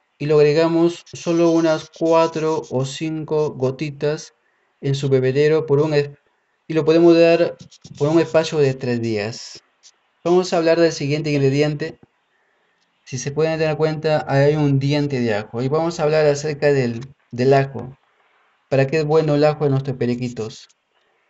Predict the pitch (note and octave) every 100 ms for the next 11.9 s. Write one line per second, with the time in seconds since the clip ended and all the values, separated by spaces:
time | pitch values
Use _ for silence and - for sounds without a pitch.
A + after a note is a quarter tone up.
0 | _ _ - D3+ E3+ F3 F3+ F3 D#3+ D3+
1 | D#3+ E3 E3 E3 D#3+ C#3+ C#3 C#3 C#3 D#3+
2 | D#3+ E3 D3 C#3 C#3 C#3 C#3+ C3 C3+ C#3+
3 | C#3+ E3+ - _ _ _ - - - C3
4 | D#3+ E3+ E3 D3 C#3+ B2+ B2 C3+ D3 D3
5 | E3+ - _ _ _ _ _ C#3+ C#3 C#3+
6 | D3 D#3+ E3+ D#3+ D3 B2+ B2 - E3 E3
7 | D#3+ D#3 - - _ - _ _ _ -
8 | C3+ C#3 C#3 C#3 C#3 C#3 D#3+ E3 E3+ -
9 | _ _ - - C3+ D#3 E3+ D3+ D3 D#3
10 | D3 C#3 C3+ D3 D#3+ D#3+ D#3+ C3 B2+ B2+
11 | B2+ D3 D3 C#3 C3+ A#2+ A#2+ G#2+ G#2+